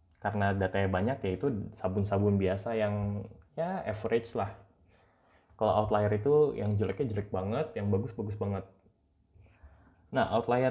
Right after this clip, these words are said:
itu bisa juga jadi top of mind orang-orang karena mereka sangat berbeda dari yang lain tadi. Pada kurva normal juga, bagian ujung-ujungnya itu kan landai. Itu menandakan bahwa data di ujung-ujung itu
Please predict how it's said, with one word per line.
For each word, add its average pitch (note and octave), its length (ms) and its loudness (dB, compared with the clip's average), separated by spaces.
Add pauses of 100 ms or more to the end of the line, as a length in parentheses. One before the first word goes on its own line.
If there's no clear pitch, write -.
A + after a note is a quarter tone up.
itu F#3 560 -2 (240)
bisa A#2 320 0
juga A2+ 320 0
jadi G#2 720 0 (320)
top G#2 160 -6
of G#2+ 160 -6
mind G2+ 320 -2
orang-orang G2+ 640 0 (560)
karena A#2+ 240 -2
mereka A#2 560 0
sangat A2 400 -4
berbeda A2+ 480 2
dari G2 240 2
yang G2 80 -2
lain G2 240 0
tadi. G2 200 0 (760)
Pada A2 320 2
kurva A#2 340 -2
normal A2 480 2
juga, G#2+ 480 0
bagian G#2+ 320 2
ujung-ujungnya A2 720 2
itu C#3+ 80 0
kan F#3 80 -2
landai. A2 640 2
Itu C3+ 240 -4
menandakan B2+ 560 0
bahwa A#2+ 480 4
data G#2 320 0
di G2+ 80 2
ujung-ujung G2 560 2
itu D3+ 320 4